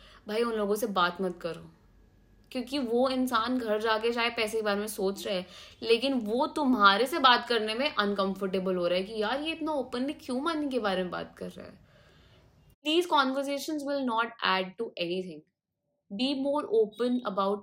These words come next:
talking about money because it is a necessity।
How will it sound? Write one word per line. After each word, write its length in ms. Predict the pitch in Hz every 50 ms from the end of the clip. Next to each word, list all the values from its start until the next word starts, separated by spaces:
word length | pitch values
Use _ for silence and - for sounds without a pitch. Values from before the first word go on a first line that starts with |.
| - 208
talking 440 | 185 180 180 - - 208 214 214 208 - - - - 185
about 320 | 185 185 180 180 190 208 208 - - - - 170 165 170 170
money 300 | 170 170 185 202 208 190 170 - - _ _ _ _ _ _ _ _ _ _ _ 208
because 360 | 208 208 - 220 233 247 233 -
it 200 | 233 220 226 247
is 220 | 254 262 262 247
a 240 | 233 - - 240 247
necessity। 800 | 240 226 214 214 214 - 233 233 - 226 208 202 226 208 185